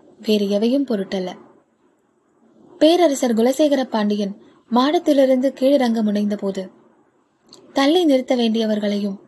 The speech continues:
தொலைவுக்கு விலக்க வேண்டியவர்களையும் பற்றி ஒரு கணிப்புக்கு வந்தார் முசுகுந்தர். அதில் தான் நிற்க வேண்டிய இடம் எது என்பது மட்டும்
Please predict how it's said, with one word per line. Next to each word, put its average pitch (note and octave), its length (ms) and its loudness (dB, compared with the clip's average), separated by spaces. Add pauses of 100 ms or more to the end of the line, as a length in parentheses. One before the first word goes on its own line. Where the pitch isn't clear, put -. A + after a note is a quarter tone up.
(400)
தொலைவுக்கு C#4+ 480 2
விலக்க B3 300 -2
வேண்டியவர்களையும் A3 760 -2
பற்றி G3+ 400 -6 (460)
ஒரு C#4 160 6
கணிப்புக்கு C4+ 540 -2
வந்தார் G#3 420 -2 (100)
முசுகுந்தர். G#3 580 -6 (1200)
அதில் G#3 340 -2 (280)
தான் C4 300 2
நிற்க D4 260 0
வேண்டிய C#4+ 380 2
இடம் A#3 240 0
எது A3 220 -4
என்பது G#3 300 -6
மட்டும் G3 380 -10